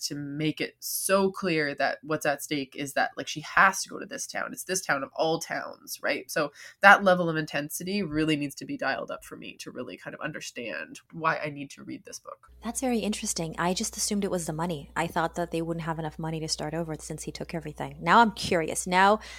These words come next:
Speaker 2: maybe, writer, if you're listening to us, post on social media so we know. <laughs> Okay, so I'm gonna go ahead and summarize what happens in the opening pages.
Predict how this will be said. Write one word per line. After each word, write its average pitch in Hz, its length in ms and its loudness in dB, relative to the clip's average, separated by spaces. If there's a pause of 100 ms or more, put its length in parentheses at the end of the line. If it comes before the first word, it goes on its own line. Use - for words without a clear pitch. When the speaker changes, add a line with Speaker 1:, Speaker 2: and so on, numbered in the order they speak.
(140)
Speaker 2:
maybe, 226 280 8
writer, 220 260 10
if 208 180 8
you're 202 80 0
listening 190 360 -4
to - 200 -4
us, - 360 -8 (240)
post - 260 -2
on 220 80 -6
social 214 320 -2
media 208 340 -2
so 196 200 -6
we 196 100 -6
know. 202 280 -8 (440)
<laughs> - 880 0
Okay, 254 160 8
so - 140 8
I'm 226 100 10
gonna 294 160 8
go 294 120 10
ahead 277 120 8
and 240 140 4
summarize 220 420 4
what 214 120 4
happens 190 340 2
in 196 80 2
the 185 100 4
opening 196 240 0
pages. 180 640 0